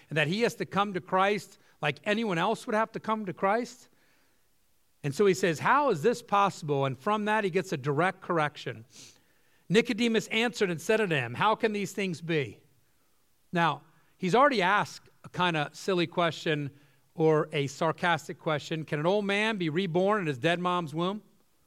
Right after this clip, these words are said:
And he got a perfect explanation. After the perfect explanation, what is his next thing? "How is this possible? How does this work?" And Jesus answered and said unto him, "Art thou a master of Israel and knowest not these things?"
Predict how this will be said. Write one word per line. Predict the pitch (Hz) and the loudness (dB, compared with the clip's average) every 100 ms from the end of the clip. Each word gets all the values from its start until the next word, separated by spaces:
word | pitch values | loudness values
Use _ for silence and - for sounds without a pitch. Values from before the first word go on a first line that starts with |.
| _ _ _ _ _ _ _ - | _ _ _ _ _ _ _ -6
And | 160 | 0
he | |
got | 165 214 | 2 2
a | 165 | 2
perfect | - 233 226 170 | 2 2 2 0
explanation. | 190 - 185 160 196 180 - 123 113 - - | 0 -2 -4 -2 0 -2 -4 -6 -8 -18 -2
After | 180 190 190 | 0 0 -4
the | 165 | -2
perfect | 214 202 196 | -2 -2 0
explanation, | 208 190 - 180 202 190 170 147 | 0 -2 -4 -2 -2 -2 -2 0
what | 208 | 0
is | 196 | 0
his | 196 | -2
next | 180 208 - | -4 -4 -2
thing? | 240 247 240 - | -2 -2 -4 -6
"How | - 240 | 0 2
is | 196 | 2
this | 214 - | -2 -2
possible? | 156 127 - 120 - _ _ _ _ _ _ _ | 0 0 -4 -14 -14 _ _ _ _ _ _ _
How | 233 247 | 2 2
does | 196 | 2
this | 226 | -2
work?" | 190 143 131 - - _ _ _ _ _ _ _ _ _ _ - | -2 -2 -4 -10 -20 _ _ _ _ _ _ _ _ _ _ -8
And | 135 | -2
Jesus | 175 196 180 160 | 0 0 0 0
answered | 170 170 175 151 | 0 -2 -4 -4
and | 131 | -4
said | 185 165 | -2 -2
unto | 151 | 0
him, | 139 143 135 | -2 -2 0
"Art | 156 170 151 | 2 2 2
thou | 165 160 | 0 0
a | |
master | 135 139 151 147 190 | 0 -2 -2 -4 -6
of | 139 | -2
Israel | 147 151 175 151 | -2 0 -2 -2
and | 131 | -2
knowest | 147 147 151 | -4 -4 -4
not | 147 156 | -4 -4
these | 156 151 | -6 -6
things?" | 175 175 185 | -6 -6 -6